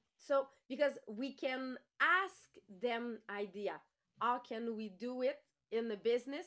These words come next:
Because we are not playing basketball. I'm really, really bad in basketball. I'm good in a lot of sport, but, uh, it, no ball for me for a sport.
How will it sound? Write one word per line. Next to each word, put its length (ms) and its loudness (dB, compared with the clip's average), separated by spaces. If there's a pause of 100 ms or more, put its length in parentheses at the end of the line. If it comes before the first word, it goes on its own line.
Because 300 -4
we 120 -2
are 140 -2
not 380 -4
playing 480 -4
basketball. 680 -4
I'm 180 -6
really, 340 -2
really 260 -8
bad 320 -8
in 80 -14
basketball. 460 -16 (680)
I'm 360 2
good 260 2
in 160 0 (100)
a 140 6
lot 160 6 (100)
of 60 -2
sport, 520 4 (360)
but, 200 2 (380)
uh, 100 2 (100)
it, 160 -8 (120)
no 300 0
ball 420 4
for 200 -2
me 200 0 (140)
for 340 2
a 80 -2
sport. 380 -4